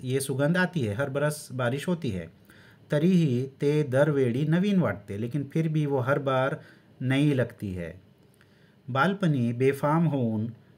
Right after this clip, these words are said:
ये ग, ये ग सरी, माझे मडके भरीच्या तालावर पावसात चिंब चिंब भिजणं,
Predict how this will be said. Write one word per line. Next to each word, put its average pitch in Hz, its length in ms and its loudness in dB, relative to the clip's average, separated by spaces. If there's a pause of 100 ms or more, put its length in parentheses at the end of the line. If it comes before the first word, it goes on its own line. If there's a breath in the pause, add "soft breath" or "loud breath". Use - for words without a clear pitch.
(140)
ये 135 220 0
ग, 147 100 -2
ये 127 300 2
ग 131 160 0
सरी, 120 680 -2 (100)
माझे 120 420 0
मडके 127 460 -2
भरीच्या 131 560 -2
तालावर 117 600 0 (480 loud breath)
पावसात 127 440 -2
चिंब 165 400 0
चिंब 151 400 -2
भिजणं, 117 720 0